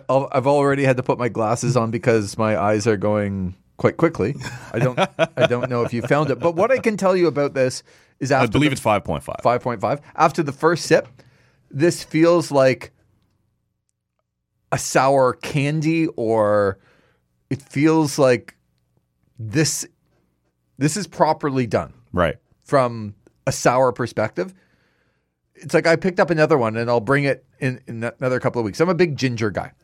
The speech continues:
Speaker 2: Okay. And we're getting into that time of year.
Speaker 1: And I found, uh, a hard ginger beer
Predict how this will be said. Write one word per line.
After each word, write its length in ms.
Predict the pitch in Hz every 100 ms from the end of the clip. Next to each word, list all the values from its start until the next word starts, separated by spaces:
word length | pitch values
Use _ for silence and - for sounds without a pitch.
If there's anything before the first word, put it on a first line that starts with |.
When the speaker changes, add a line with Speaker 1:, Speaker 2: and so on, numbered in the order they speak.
| -
Speaker 2:
Okay. 260 | 98 98 - _ _ _ _ _
And 160 | 95
we're 60 | 170
getting 160 | 120 123
into 160 | 104
that 160 | 95 90
time 220 | 98 87
of 60 | 82
year. 160 | 87 80
Speaker 1:
And 120 | 156
I 120 | 143
found, 680 | 139 160 160 170 170 160 - - _ _ _ -
uh, 420 | 127 117 113 113 -
a 80 | 123
hard 600 | - 156 165 175 143 143 _ _ _ -
ginger 340 | 139 147 131
beer 360 | 110 87 73 -